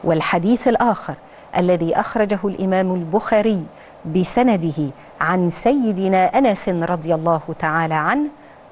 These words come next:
قال: قال النبي الكريم صلى الله عليه وسلم: "لا يؤمن أحدكم حتى أكون أحب إليه من والده وولده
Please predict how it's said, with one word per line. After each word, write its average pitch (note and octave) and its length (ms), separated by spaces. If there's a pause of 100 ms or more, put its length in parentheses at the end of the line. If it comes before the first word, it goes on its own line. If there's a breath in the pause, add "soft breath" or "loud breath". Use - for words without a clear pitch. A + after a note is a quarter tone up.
قال: A#3 520 (320 loud breath)
قال C4+ 340
النبي G3+ 500
الكريم F#3+ 520
صلى B3+ 320
الله G3 360
عليه F3 440
وسلم: F3 680 (420 loud breath)
"لا A#3+ 440
يؤمن G#3 760 (100)
أحدكم F3+ 800 (340 loud breath)
حتى A3+ 800
أكون A#3+ 600
أحب G#3 760
إليه G#3 800 (460 loud breath)
من A3+ 220
والده A#3 680 (640)
وولده F#3+ 880